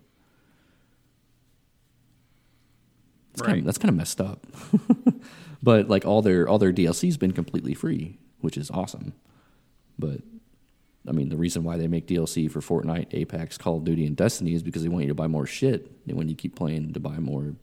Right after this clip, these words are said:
Speaker 1: you know, cosmetics and, you know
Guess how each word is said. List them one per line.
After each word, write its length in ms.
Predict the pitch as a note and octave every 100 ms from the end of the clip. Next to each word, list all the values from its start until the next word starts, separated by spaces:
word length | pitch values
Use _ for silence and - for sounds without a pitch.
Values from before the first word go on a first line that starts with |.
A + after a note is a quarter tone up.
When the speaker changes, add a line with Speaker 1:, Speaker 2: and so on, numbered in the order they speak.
| _
Speaker 1:
you 80 | -
know, 220 | - - - _
cosmetics 680 | - F2+ - D#2 D2 D2 -
and, 340 | D2+ - - - _ _ _
you 120 | -
know 240 | - -